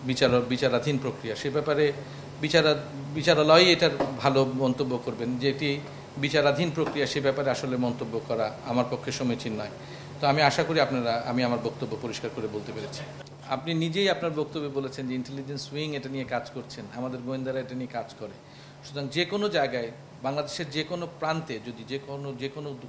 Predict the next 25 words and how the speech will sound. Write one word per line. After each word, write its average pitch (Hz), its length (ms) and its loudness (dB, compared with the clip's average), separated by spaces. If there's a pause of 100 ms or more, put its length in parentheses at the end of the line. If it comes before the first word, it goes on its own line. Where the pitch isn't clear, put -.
(120)
ঘটনা 139 380 -4 (420)
যেটা 131 140 -8
চাঞ্চল্যের 143 500 -4
সৃষ্টি - 380 -10
করে, 113 260 -6
যেটা 117 220 -8
র্যাবের 123 340 -4
আওতাধীন 123 520 -6
গোচরীভূত 120 520 -8
হয়, 107 280 -4 (360)
আমরা 143 180 -2
সবসময় 185 640 0 (180)
নিজেদের 160 380 0 (440)
থেকে 175 180 -2
আমরা 170 180 0
চেষ্টা 165 300 -4
করি 165 200 -6
এবং 147 240 -6
অন্যান্য 180 320 0
আইন 160 260 0
শৃঙ্খলা 170 440 -4
রক্ষাকারী 165 420 -4
যে 147 120 -2
বাহিনী 160 340 2
আছে, 107 240 -6